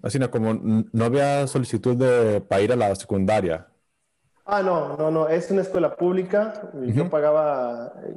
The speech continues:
Speaker 2: eh, mi inscripción solamente. Era una cuota alrededor, creo que eran como trescientos o cuatrocientos pesos por el año escolar, un año escolar
Speaker 1: Ujú.
Speaker 2: en el que estabas. Entonces, realmente no era caro. El caro, pues, era irte.
Speaker 1: El, el viaje.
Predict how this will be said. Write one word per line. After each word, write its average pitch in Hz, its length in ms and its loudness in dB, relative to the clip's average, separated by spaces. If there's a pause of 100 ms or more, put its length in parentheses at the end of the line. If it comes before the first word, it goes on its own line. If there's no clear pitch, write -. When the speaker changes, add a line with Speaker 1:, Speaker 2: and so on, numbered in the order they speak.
Speaker 2:
eh, 131 280 -2
mi 135 60 -2
inscripción 147 480 -4
solamente. 196 720 -2
Era 147 140 0
una 151 160 0
cuota 151 580 -4 (380)
alrededor, 139 460 0
creo 151 160 -6
que 156 80 -4
eran 147 220 -2
como 131 200 -8
trescientos 160 580 -8
o 127 60 -16
cuatrocientos 156 520 -10
pesos 156 320 -6
por 131 280 -6
el 131 80 -2
año 139 180 -4
escolar, 170 320 -6
un 190 240 -6
año 160 160 -4
escolar 151 320 -2
Speaker 1:
Ujú. 151 80 -10
Speaker 2:
en 135 220 -12
el 131 160 -12
que - 100 -10
estabas. 190 300 -6 (500)
Entonces, 175 560 -4
realmente 190 480 -2
no 165 100 -2
era 151 160 -4
caro. 139 240 -2
El 131 100 -4
caro, 180 560 -4
pues, 151 160 -8
era 156 360 -2
irte. 190 400 -2
Speaker 1:
El, 101 180 -4 (140)
el 110 100 0
viaje. 95 460 0